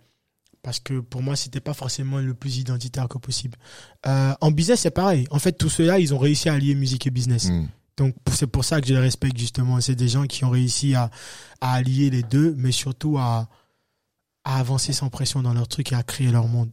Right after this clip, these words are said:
Speaker 1: Et ça, c'est quelque chose d'extraordinaire.
Speaker 2: Très bien, très bien. La suite, on, là, là, ça explose.
Speaker 1: Mhm.
Speaker 2: Tu te concentres.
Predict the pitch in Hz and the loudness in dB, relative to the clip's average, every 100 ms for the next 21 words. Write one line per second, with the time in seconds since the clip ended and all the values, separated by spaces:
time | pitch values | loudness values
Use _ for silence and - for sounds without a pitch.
0 | - 123 - 123 131 135 - 135 123 - | -8 -8 -4 -6 -6 -6 -4 -2 -2 -4
1 | - 131 131 127 120 _ _ _ _ _ | -8 -10 -8 -10 -12 _ _ _ _ _
2 | _ _ _ _ _ _ _ - 82 85 | _ _ _ _ _ _ _ -16 -12 -10
3 | 82 - - 90 85 87 - _ _ _ | -10 -12 -12 -6 -2 -4 -6 _ _ _
4 | _ _ 95 95 - 104 - - _ _ | _ _ 0 0 2 0 -2 -20 _ _
5 | - 87 87 80 - 95 101 98 92 104 | -4 -2 -2 -2 -4 0 2 2 2 0
6 | - - - 98 85 - _ - 127 143 | 0 -4 0 0 0 -4 _ -18 -12 -10
7 | - - 90 - 92 - - | -8 -2 0 0 -2 -4 -10